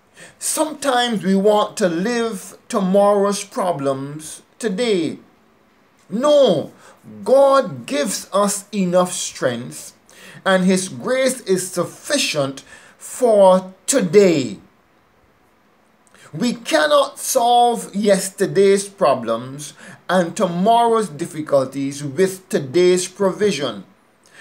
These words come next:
Yesterday is gone. Today is now.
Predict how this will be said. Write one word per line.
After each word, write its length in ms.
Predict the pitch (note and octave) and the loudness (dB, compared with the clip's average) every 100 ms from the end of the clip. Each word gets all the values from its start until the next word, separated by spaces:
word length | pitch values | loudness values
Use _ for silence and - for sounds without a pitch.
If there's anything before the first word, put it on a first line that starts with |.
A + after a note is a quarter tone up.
| - | -20
Yesterday 840 | - F3+ C#4+ C4+ - D4 A3+ A3+ A3+ | -14 -2 0 0 -2 -2 2 4 4
is 300 | F#3+ F#3+ - | 4 0 0
gone. 600 | - C#3+ B2 G#2+ G2 F2 _ _ _ _ - - | -2 0 0 -4 -10 -16 _ _ _ _ -20 -4
Today 580 | B3+ G3 D3+ B3 B3 G3+ | -2 0 4 8 8 8
is 220 | G3 - | 2 2
now. 600 | G3+ G3+ F#3 C3+ A2+ F#2+ | -2 0 2 2 0 -6